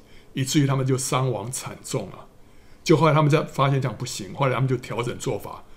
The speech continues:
许可犹-，呃，那个犹太人啊，在安息日呢，啊，自卫，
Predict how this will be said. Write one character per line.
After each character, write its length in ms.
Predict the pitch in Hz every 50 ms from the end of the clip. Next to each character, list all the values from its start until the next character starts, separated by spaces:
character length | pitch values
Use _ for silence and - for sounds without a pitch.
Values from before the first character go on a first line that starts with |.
| - - - - - - - - -
许 260 | - - - 139 160
可 360 | 175 - - 131 101 92 90 - - - - - - - - - - - -
犹-， 120 | 131 131 143 139 -
呃， 80 | 139
那 80 | 123 131
个 40 | 135
犹 120 | 123 123
太 120 | 131 143 135
人 160 | 117 107 104
啊， 80 | 98 -
在 120 | - - -
安 200 | - 147 156 165
息 200 | 156 - - 113
日 160 | 117 131 123 117
呢， 200 | 113 104 104 - - - - - - -
啊， 220 | - 120 104 98 -
自 320 | - - - - - 156 120
卫， 260 | 110 113 107 101